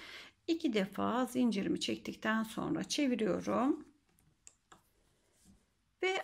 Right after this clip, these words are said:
aşağıdaki örmüş olduğum trabzanların her birinin tepesine batarak ikinci sıramı da tamamlıyorum.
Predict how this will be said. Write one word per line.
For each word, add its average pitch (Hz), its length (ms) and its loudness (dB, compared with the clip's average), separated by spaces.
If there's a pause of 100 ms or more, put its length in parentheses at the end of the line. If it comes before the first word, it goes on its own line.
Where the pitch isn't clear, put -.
(100)
aşağıdaki 294 760 4
örmüş 214 440 2
olduğum 196 540 -2
trabzanların 233 920 0
her 320 420 4
birinin 202 540 2
tepesine 220 840 -2 (460)
batarak 247 840 0 (1800)
ikinci 220 460 2
sıramı - 500 -2
da 294 260 0
tamamlıyorum. 190 800 -4